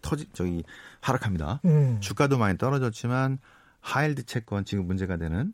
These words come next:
Speaker 2: 예.
Speaker 1: 한 마이너스 삼십 프로씩 엄청 떨어졌어요.
Speaker 2: 음.
Speaker 1: 그런데 그 다음에 반등할 때 뭐부터 반등을 하는지 한번 보시면 좋아요.
Speaker 2: 예.
Speaker 1: 이게 만약에 더블립이 됐든 뭐가 됐든 간에 이렇게 회복이 된다면
Speaker 2: 음.
Speaker 1: 그때쯤에서 뭐가 먼저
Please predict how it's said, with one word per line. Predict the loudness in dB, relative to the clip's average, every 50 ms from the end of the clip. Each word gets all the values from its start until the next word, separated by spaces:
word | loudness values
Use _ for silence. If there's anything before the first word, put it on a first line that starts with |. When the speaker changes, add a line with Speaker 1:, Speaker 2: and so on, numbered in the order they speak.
| 2
Speaker 2:
예. | 2 4 4 2 0 -2 -6 _ _ _ _
Speaker 1:
한 | -8 -4 -2
마이너스 | 0 2 2 2 2 0
삼십 | 0 -2 -2 -4 -6
프로씩 | -6 -4 -4 -4 -2 -4 -6
엄청 | -6 -4 -4 -2
떨어졌어요. | -2 -2 -2 -2 -4 -6 -6 -6 -4 -2 2 4
Speaker 2:
음. | 4 4 4 2 0 -2 -6 -12 _ _ _
Speaker 1:
그런데 | -6 -4 -2 -2 0 0 -2 -2 -2
그 | 0 -2 -2 -2
다음에 | -2 -2 0 0 0 2 0 0
반등할 | -2 -4 -4 -4 -2 -2 -2 -2 -2 -4 -4
때 | -4 -4 -2 -2 -2 -4 -4 -6 -10 _ -20 -20 -20 -20 -20 _ _ -8
뭐부터 | -4 0 0 0 2 0 -2 -4 -4 -4 -6
반등을 | -6 -6 -4 -4 -2 0 0 0 -2 -2
하는지 | -2 -2 -4 -4 -4
한번 | -6 -6 -6 -6 -6 -4 -6 -6
보시면 | -4 -4 -4 -4 -2 -2 0 0 0 -2 -2 -6 -12 -18
좋아요. | -10 -6 -2 -2 0 0 -2 -2 -4 -4 -2 0
Speaker 2:
예. | 2 2 2 2 0 -4 -6 -12 -12 _
Speaker 1:
이게 | -4 -2 0 0
만약에 | 2 2 0 0 0 -2 0 -2
더블립이 | -2 -2 -2 -2 -2 -2 -4
됐든 | -4 -4 -6 -4 -4 -4
뭐가 | -2 -2 -4 -4
됐든 | -6 -8 -8 -10 -8 -8
간에 | -6 -4 -2 0
이렇게 | 2 2 2 2 0 -4 -6
회복이 | -6 -4 -6 -6 -6
된다면 | -6 -6 -6 -6 -6 -4 -4 -4 -2 0 2
Speaker 2:
음. | 2 4 2 0 -2 -6 -12 -20 _ _
Speaker 1:
그때쯤에서 | -14 -10 -6 -6 -6 -6 -4 -4 -2 0 0 0 0 0 -2 -2 -4 -6 _ _ _ _ -4
뭐가 | 0 2 4 4 4
먼저 | 4 4 4 2 2 0 0 -2 -2 -4